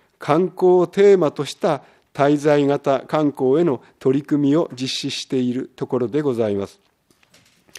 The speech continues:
え、四点目の観光施設の老朽化対策の対応といたしましては、利用者の安心安全対策を最優先し、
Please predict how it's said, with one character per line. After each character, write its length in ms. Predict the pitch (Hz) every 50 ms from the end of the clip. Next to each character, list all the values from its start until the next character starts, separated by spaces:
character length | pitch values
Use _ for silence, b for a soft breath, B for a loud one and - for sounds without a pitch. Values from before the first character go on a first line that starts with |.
| B B B B B B B -
え、 240 | 127 131 139 135 - -
四 180 | 135 135 170
点 200 | 170 - 202 196
目 120 | 202 196 196
の 180 | 170 139 127
観 320 | - - - 151 165 185 185
光 240 | - - 190 196 170
施 80 | -
設 220 | - 190 175 - 151
の 140 | 135 123
老 180 | 113 123 135 160
朽 260 | 160 - - 175 160
化 160 | 151 - 156
対 240 | 156 - 165 170 165
策 240 | - - 131 - 131
の 140 | 123 120 113
対 260 | - 131 139 147 151
応 80 | 151 151
と 140 | - 151
い 60 | 147 -
た 120 | 160 147
し 100 | - -
ま 140 | 170 170 151
し 60 | -
て 120 | - -
は、 220 | 190 175 139 107 B B B B B B B B -
利 180 | 131 127 151
用 160 | 165 170 170 147
者 180 | - 180 170
の 240 | 156 135 117 113 -
安 240 | - 131 139 156 170
心 320 | 165 - 175 165 165 160 151
安 180 | 151 160 160
全 220 | 147 160 156 156 151
対 240 | - 160 151 156
策 380 | - - 135 120 - - 135 147
を 220 | 165 170 147 - -
最 340 | - - 143 143 156 160 156
優 160 | 151 156 151
先 260 | 131 - 131 120 117
し、 260 | 117 - - 123 120